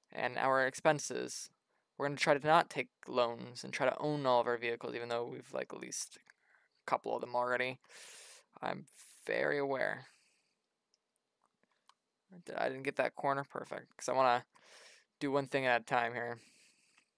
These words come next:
There we go. Um, so yeah,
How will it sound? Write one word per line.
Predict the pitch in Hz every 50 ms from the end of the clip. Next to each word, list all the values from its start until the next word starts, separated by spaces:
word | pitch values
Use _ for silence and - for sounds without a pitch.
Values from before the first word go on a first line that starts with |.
| _ _ _ _ _ _ _ _ _ _ _ _ _ _ _ _ _ _ _ _ _ _ _ _ _ _ _ _ _ _ _ _ _ _ _ _ _ _ _ _ _ _ _ _ _ _ _ _ _ _ _ _ _ _ _ _ _ _ _ _ _
There | - 139 131
we | 110
go. | 95 98 123 - - - - - - - - - - - - 180
Um, | 190 185 175 165 156 147 131 127 117 - 113 117 - - _ _ _ _ - - - _ _
so | - - - 156
yeah, | 147 131 120 110 110